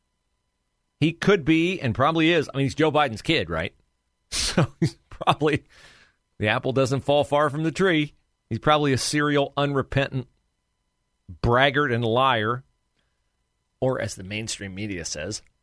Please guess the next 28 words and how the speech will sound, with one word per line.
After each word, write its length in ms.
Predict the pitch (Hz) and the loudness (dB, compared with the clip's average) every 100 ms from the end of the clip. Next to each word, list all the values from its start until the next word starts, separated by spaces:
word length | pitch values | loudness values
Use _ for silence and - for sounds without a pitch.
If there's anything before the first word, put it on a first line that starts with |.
| _ - | _ -4
a 80 | 131 | -4
fabulist. 1080 | - - 160 160 185 135 110 120 - - - _ _ _ _ _ | -2 -2 2 2 2 0 2 -2 -2 -8 -18 _ _ _ _ _
I 180 | - 240 | 2 4
like 240 | 254 285 196 | 6 4 6
that. 280 | 269 - - | 4 4 0
Boy, 180 | 165 240 | 2 4
the, 260 | 185 202 208 | 4 0 -2
the 180 | 170 214 | 0 2
mainstream 540 | 175 233 214 202 175 | 2 0 0 0 2
media 240 | 165 160 135 | 4 2 2
is 100 | 117 | 0
really 240 | 156 147 | 0 0
good 260 | 101 135 117 | 2 0 0
at 100 | 110 | 0
taking 320 | 127 110 117 | -2 -2 -2
something 340 | 131 110 104 | -4 -2 -4
nefarious, 720 | 95 87 135 123 95 98 - - | -4 -4 0 0 -2 -6 -10 -12
a 60 | - | -8
congenital, 760 | - 120 98 143 143 143 135 - _ - | -4 -2 0 2 2 0 -2 -10 _ -10
serial, 720 | - - 147 135 120 120 117 _ _ _ _ - | -4 0 0 0 0 0 -2 _ _ _ _ -2
unrepentant 840 | 160 165 139 - 135 131 131 131 _ | 0 2 0 0 -2 -2 -4 -8 _
liar, 600 | - 110 120 117 92 80 76 _ _ _ _ _ _ _ _ _ _ _ _ _ _ _ _ _ _ _ | -8 0 2 2 0 -6 -10 _ _ _ _ _ _ _ _ _ _ _ _ _ _ _ _ _ _ _
and 100 | 117 | -4
they 120 | 110 101 - _ | -2 -4 -10 _
put 200 | - 170 | 0 2
it 120 | 139 | 2
in 140 | 127 | 0
their 400 | 110 98 82 73 | 0 -2 -2 -8